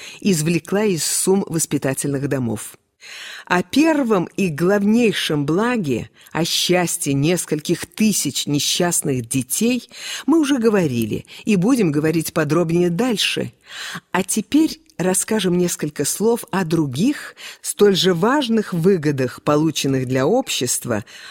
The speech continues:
о великодушных, истинно царских пособиях, данных тем помещикам и владельцам,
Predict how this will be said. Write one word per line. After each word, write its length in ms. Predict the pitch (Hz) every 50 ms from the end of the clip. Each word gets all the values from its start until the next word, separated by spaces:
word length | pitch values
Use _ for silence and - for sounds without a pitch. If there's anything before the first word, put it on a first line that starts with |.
| - - - - -
о 120 | 175 196
великодушных, 1040 | 214 247 247 254 247 - 269 262 262 226 220 302 320 302 - - - - 175 160 -
истинно 640 | - - 277 330 330 - - - 269 262 254 254 247
царских 680 | - - - 226 233 233 - - - - 220 - -
пособиях, 920 | - - 208 208 - - - 294 320 311 254 185 165 151 131 - - - - - - - -
данных 480 | 156 151 190 196 190 190 190 185 -
тем 240 | - - - 175 175
помещикам 800 | - 180 175 180 185 196 202 - - - - 175 - - 156 -
и 160 | - 175 160
владельцам, 800 | 147 156 160 160 160 156 208 254 277 240 - - - 151 131